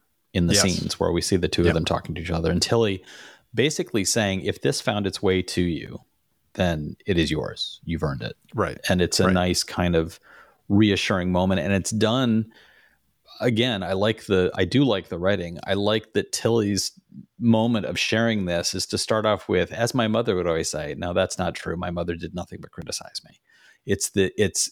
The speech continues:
Speaker 1: this opportunity where she shows a little bit about herself while also forging a nicer bond with Burnham. I did find myself wondering, though, how is it that after the battle at the Binary Stars, there's nothing but calamity for,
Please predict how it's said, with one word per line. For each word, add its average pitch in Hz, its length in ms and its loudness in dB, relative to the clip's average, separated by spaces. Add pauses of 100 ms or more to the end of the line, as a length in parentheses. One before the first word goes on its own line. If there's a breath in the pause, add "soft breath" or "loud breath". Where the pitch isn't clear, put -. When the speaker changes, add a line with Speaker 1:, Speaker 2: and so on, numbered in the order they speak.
Speaker 1:
this 98 220 2
opportunity 92 440 0
where 87 120 2
she - 140 0
shows 107 240 2
a 92 40 -2
little 101 240 2
bit 90 140 2
about 87 200 0
herself 98 420 -2
while 95 260 2
also 90 600 0 (460 soft breath)
forging 101 600 0
a 92 160 2
nicer 90 460 2
bond 85 420 -2
with 80 220 -10
Burnham. 90 480 -4 (140)
I 113 80 2
did 156 240 0
find 151 220 -4
myself 117 440 -2
wondering, 95 520 0
though, 50 360 -12 (100)
how 143 580 -2
is 107 240 2
it 73 260 -6
that 104 120 0
after 101 420 2
the 92 120 -2
battle 92 460 0
at 90 100 -6
the 90 80 -6
Binary 90 480 -2
Stars, 76 680 0
there's 98 180 2
nothing 117 400 2
but 107 160 -2
calamity 95 640 -6
for, 87 220 -12